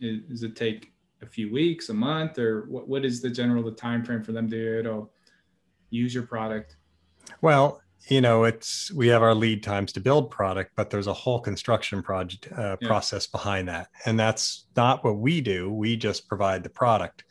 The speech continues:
Speaker 1: Mm.
Speaker 2: But that's where the architect has to come in, the structural engineer has to come in. It does take some effort. But what we did notice is restaurants early on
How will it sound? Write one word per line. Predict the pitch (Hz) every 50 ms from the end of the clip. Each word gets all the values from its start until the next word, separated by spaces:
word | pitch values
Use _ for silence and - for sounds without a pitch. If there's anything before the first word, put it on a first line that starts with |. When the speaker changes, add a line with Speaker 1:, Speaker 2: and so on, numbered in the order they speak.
| - - - - - 127
Speaker 1:
Mm. | 120 120 113
Speaker 2:
But | 127 123
that's | 156 143 135 - -
where | 127 110
the | 107 107
architect | 110 120 120 - 120 - 113 110 - -
has | 113 113 104 -
to | - -
come | - - 104 101
in, | 104 104 104 101
the | 95 -
structural | - - 117 110 - - - 113 104 101
engineer | 98 98 92 95 98 95 95 98
has | 98 95 - -
to | - -
come | - 104 98 98
in. | 98 95 92 92 95 - _ _ - _ _ _ _ -
It | 190 185 -
does | 170 151 143 131 -
take | - 127 117 -
some | - - 110 104
effort. | 101 98 - - - - - _ _ _ _ _ _ _ _ - - - - _ _ -
But | 185 135 117 113 - - _ -
what | 127 120 117
we | 113 110 113
did | 151 160 160 143
notice | 120 110 107 107 104 107 101 - - 113
is | 101 95 - 117
restaurants | 117 110 - - 123 117 110 107 104 95 - - - - - - _ _ _ _ - -
early | 135 139 151 151 143 131
on | 123 117 107 95 90 - -